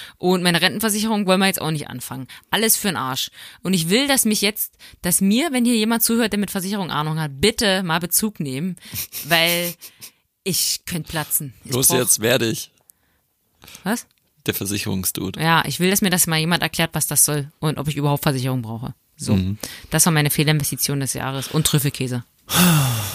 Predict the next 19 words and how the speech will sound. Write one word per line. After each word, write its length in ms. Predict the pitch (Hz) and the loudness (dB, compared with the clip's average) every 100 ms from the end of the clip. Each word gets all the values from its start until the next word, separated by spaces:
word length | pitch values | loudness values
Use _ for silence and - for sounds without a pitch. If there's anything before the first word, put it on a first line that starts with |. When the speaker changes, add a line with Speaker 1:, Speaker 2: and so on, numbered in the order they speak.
| - - - - - | -12 -14 -14 -16 -10
Speaker 2:
Mhm. 300 | - 90 107 143 - | -4 0 0 -2 -10
Nicht 260 | - 98 - | -6 -2 0
schlecht. 340 | 160 151 110 - _ _ _ _ _ _ - 104 | 2 2 0 -8 _ _ _ _ _ _ -12 -8
Über 180 | 120 113 | 0 2
Fehlinvestitionen 800 | 123 123 123 117 - 110 120 113 | 4 2 2 2 0 0 0 2
habe 60 | |
ich 40 | 113 | 2
mir 60 | |
nicht 180 | 113 113 | 2 2
so 100 | - | 0
viel 180 | 117 120 | -2 -4
Gedanken 340 | 113 113 113 | -2 -2 0
gemacht. 360 | 107 104 107 - - | 0 2 2 -2 -2
Äh, 480 | 104 104 104 104 101 - - - | 0 2 2 2 -2 -10 -20 -18
tatsächlich, 480 | - - 113 127 117 | -8 0 2 2 0
dass 220 | 113 - | 0 0
ich 300 | 110 107 - _ _ _ _ - | 0 -2 -6 _ _ _ _ -2
Tesla 680 | 120 127 - 113 113 123 - _ _ _ _ _ _ _ _ _ _ 113 | 4 4 6 6 6 4 -2 _ _ _ _ _ _ _ _ _ _ -10
bei, 720 | - 104 104 107 104 104 104 | -2 0 2 4 4 4 2